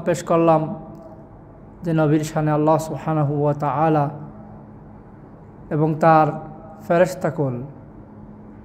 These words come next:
সালাম পেশ করতে থাকেন এবং আমাদেরকে সে নির্দেশ করা হয়েছে, এবং যে দুরূদ এবং সালাম আল্লাহর রাসূল সাল্লাল্লাহু আলাইহি সাল্লাম এর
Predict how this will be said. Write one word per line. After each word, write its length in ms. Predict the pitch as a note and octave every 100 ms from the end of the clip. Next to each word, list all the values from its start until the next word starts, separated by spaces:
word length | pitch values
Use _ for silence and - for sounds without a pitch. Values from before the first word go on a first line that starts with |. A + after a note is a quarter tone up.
| - - - - - - - -
সালাম 300 | E3 D#3+ E3+ E3+
পেশ 140 | F#3 D#3+ -
করতে 220 | D3+ D#3+ D3+
থাকেন 280 | D3+ D3+ D3 D3 - - D#3
এবং 120 | D3+ D3+
আমাদেরকে 400 | D3 D3+ E3+ E3+ D#3
সে 80 | D#3 C#3+
নির্দেশ 280 | B2 D#3 D3+
করা 140 | D3 C3 C#3
হয়েছে, 300 | D3 D3+ E3 - - - - - - - -
এবং 120 | D3+ D3+ D3
যে 60 | D#3 D3
দুরূদ 220 | E3+ F3 E3+
এবং 120 | D#3+ D3+
সালাম 320 | E3 D#3+ D#3+ D#3+ -
আল্লাহর 260 | D#3 D3+ D3
রাসূল 260 | D3+ E3+ E3 D#3
সাল্লাল্লাহু 480 | D#3+ D#3 D3+ D#3+ D3+ D#3
আলাইহি 240 | D3 D3 C#3+ D#3
সাল্লাম 300 | D3+ D3 C#3+ D3 - - - - - - G3
এর 100 | D3+